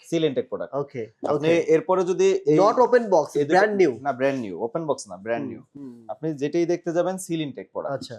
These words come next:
Speaker 1: আমাদের
Speaker 2: আচ্ছা।
Speaker 1: কাছে।
Speaker 2: হুম।
Speaker 1: ঠিক আছে?
Speaker 2: এগুলোর প্রাইস একটু ধারণা দেন তো ভাই।
Speaker 1: এটার প্রাইস আসবে হলো এক লক্ষ, আহ, দুই লক্ষ দশ হাজার টাকা।
Speaker 2: দুই লক্ষ দশ নতুন।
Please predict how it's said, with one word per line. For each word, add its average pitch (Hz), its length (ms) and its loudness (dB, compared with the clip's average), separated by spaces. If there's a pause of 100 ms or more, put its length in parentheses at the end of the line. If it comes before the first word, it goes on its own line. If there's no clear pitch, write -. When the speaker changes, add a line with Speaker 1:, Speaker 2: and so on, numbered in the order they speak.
Speaker 1:
আমাদের 110 180 -4
Speaker 2:
আচ্ছা। 110 100 -10
Speaker 1:
কাছে। 98 200 -10 (240)
Speaker 2:
হুম। 151 160 -6 (500)
Speaker 1:
ঠিক 147 120 -8
আছে? 180 240 -10
Speaker 2:
এগুলোর 202 260 6
প্রাইস 196 320 2
একটু 175 180 -4
ধারণা 165 240 2
দেন 170 120 0
তো 165 60 -2
ভাই। 175 240 -2 (500)
Speaker 1:
এটার 160 200 -2
প্রাইস 175 300 4
আসবে 175 280 2
হলো 180 220 2 (100)
এক 160 200 -8
লক্ষ, 180 300 -2
আহ, 147 880 -2
দুই 180 100 2
লক্ষ 196 240 2
দশ 160 160 2
হাজার 120 240 0
টাকা। - 100 -8
Speaker 2:
দুই 180 120 6
লক্ষ 202 200 4
দশ 175 220 4 (120)
নতুন। 190 260 2